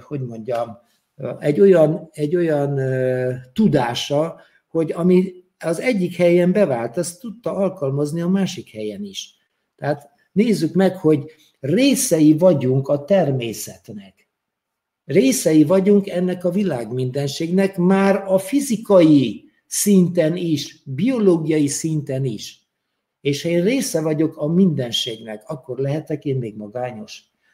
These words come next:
A világegyetem egy olyan holografikus rendszer, amiben minden mindennel kapcsolatban van, és mi így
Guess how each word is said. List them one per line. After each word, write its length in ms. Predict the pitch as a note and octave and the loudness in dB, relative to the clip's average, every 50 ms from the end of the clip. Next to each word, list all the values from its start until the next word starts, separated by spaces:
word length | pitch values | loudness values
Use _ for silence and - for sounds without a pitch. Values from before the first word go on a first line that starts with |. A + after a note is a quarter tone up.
| _ _ _ | _ _ _
A 140 | _ - C3 | _ -2 2
világegyetem 1120 | C3+ F#3+ A3+ G#3+ F3 D#3 D#3 C#3 D3 C#3+ C3 C3+ B2 G#2 - - A2 G2+ F#2+ F#2 F#2 - _ _ _ _ _ _ _ _ _ _ - | 2 4 6 6 4 4 4 4 4 4 4 2 0 -2 -4 -10 -12 -10 -12 -12 -16 -18 _ _ _ _ _ _ _ _ _ _ -12
egy 200 | - E3 F3 A#3 | -8 -6 -4 0
olyan 240 | B3 A3+ G#3+ G#3 | 2 4 4 4
holografikus 920 | F3+ E3 A3+ A3+ G#3+ F#3 D#3 D#3+ E3+ D#3+ - - D3+ C#3 - D3 C#3+ C#3 - | 4 2 2 0 2 0 0 0 -2 -2 -2 -4 -6 -6 -4 -4 -4 -4 -4
rendszer, 800 | D3 C#3+ D3+ C#3+ C3+ C3+ C3 - - E3 E3+ F3+ F3 F3+ - - _ _ _ _ _ _ _ _ _ | -4 -2 -2 -2 -2 -4 -4 -4 -4 -4 -4 -4 -6 -8 -14 -20 _ _ _ _ _ _ _ _ _
amiben 520 | - D3 E3+ F#3+ G3+ G3 F3 F#3 G3 G3+ G3 | -4 0 2 4 4 4 6 6 6 8 8
minden 600 | G3 G3 G#3 B3 B3+ A#3+ A3 G#3 A3 G#3+ G#3+ A3 | 8 6 6 6 4 2 4 4 4 4 4 4
mindennel 1080 | G#3+ G#3+ F3 E3+ F#3 G3 G3 F#3+ F#3 F#3 F#3 F3+ F#3 F3+ F3+ F3+ F3+ F3 F3+ F3+ F3+ - | 2 2 0 0 2 2 2 0 0 0 -2 -2 -2 -2 -2 -2 -2 -4 -4 -6 -8 -10
kapcsolatban 800 | - F#3+ F3+ F3+ - - D3 C#3+ C#3 C3+ C3 B2 C3+ C3 C3 C3+ | -8 -8 -8 -6 -6 -4 -2 0 0 -2 -4 -4 -4 -4 -4 -4
van, 340 | C3 D3+ D3+ D#3 D#3+ F3 - | -2 -2 -2 -2 -2 -6 -10
és 360 | - - D#3 E3 D#3 - - - | -10 -6 -6 -4 -4 -6 -6 -6
mi 120 | F3 E3+ | -4 -2
így 340 | F3+ F#3 F#3+ F3 - - | -2 -2 -2 -4 -4 -10